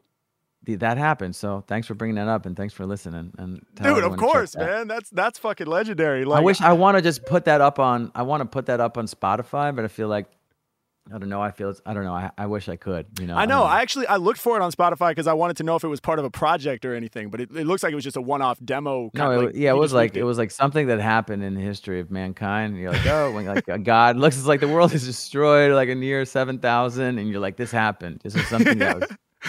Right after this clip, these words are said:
Speaker 1: part
Speaker 2: That's
Speaker 1: of the
Speaker 2: awesome, bro.
Speaker 1: museum of life."
Speaker 2: That's
Speaker 1: Mm-hmm.
Speaker 2: awesome. That's awesome. Um, dope, man.
Speaker 1: Bokeem
Speaker 2: I
Speaker 1: Woodbine. Okay, guys, the other person in the circle with rizza when that happened was Bokeem Woodbine.
Speaker 2: Bokeem Woodbine.
Speaker 1: The actor. Yeah, he's an Ameri-, yeah,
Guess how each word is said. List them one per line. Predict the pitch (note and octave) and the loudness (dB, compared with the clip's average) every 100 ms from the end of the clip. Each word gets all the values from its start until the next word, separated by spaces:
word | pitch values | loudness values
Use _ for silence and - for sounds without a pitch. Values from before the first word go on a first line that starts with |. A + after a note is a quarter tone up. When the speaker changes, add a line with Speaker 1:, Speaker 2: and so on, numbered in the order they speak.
| - | 0
Speaker 1:
part | B2 A#2 | 4 6
Speaker 2:
That's | A2+ - | 6 4
Speaker 1:
of | |
the | G3 | 4
Speaker 2:
awesome, | A2 A2 | 4 0
bro. | A#2 | 0
Speaker 1:
museum | A2+ A2+ G#2 | 0 0 -2
of | G2+ | -6
life." | A2 A2 G2 F#2+ _ _ _ - | 0 2 2 -2 _ _ _ -8
Speaker 2:
That's | A#2 C3 A#2+ | 0 2 4
Speaker 1:
Mm-hmm. | B2 | 4
Speaker 2:
awesome. | D3 - A#2+ - - | 2 0 -12 -10 -2
That's | D#3 E3 | -2 0
awesome. | D3+ C#3 - A2 _ - - - - | 0 0 -4 -18 _ -20 -20 -20 0
Um, | F#3+ G#3 G3+ F#3+ F3+ D#3+ _ _ - C3 | 4 6 6 6 2 -4 _ _ -8 2
dope, | - A#3+ - | 6 6 6
man. | D#3+ | 6
Speaker 1:
Bokeem | D3+ G#3 | 6 4
Speaker 2:
I | G3 | 6
Speaker 1:
Woodbine. | G3+ D3+ C#3+ B2+ A#2 - | 6 8 6 6 2 0
Okay, | D3+ D#3+ | 0 2
guys, | C#3 C#3 A#2+ | 4 4 4
the | B2+ | 0
other | C#3 C#3+ C#3+ | 2 0 0
person | D3+ C#3+ A2 | -2 -2 -6
in | C3 | -6
the | C3 | -4
circle | C3+ B2+ B2 | -4 -4 -2
with | A2+ | -2
rizza | A#2+ A#2+ A#2 | -2 -2 -4
when | A2+ | -4
that | G#2+ | -2
happened | A2+ A#2 A#2 | -2 -2 -6
was | A2 | -8
Bokeem | F#2+ G#2+ - A#2+ | -6 -8 -6 -6
Woodbine. | G#2+ F#2+ E2+ D#2+ D#2+ _ _ _ - | -6 -8 -10 -12 -14 _ _ _ -10
Speaker 2:
Bokeem | C3+ D#3 - E3+ D#3 | -2 -2 -2 -6 -4
Woodbine. | D#3+ B2 | -4 -2
Speaker 1:
The | B2 | -2
actor. | F#2+ - E2+ - _ _ | -4 -8 -14 -14 _ _
Yeah, | - A2+ G#2+ G2 | -6 -2 0 -2
he's | G#2+ | -4
an | A2+ | -4
Ameri-, | A2 A2 E2+ | -2 -2 -2
yeah, | C#3 G#2+ | 0 0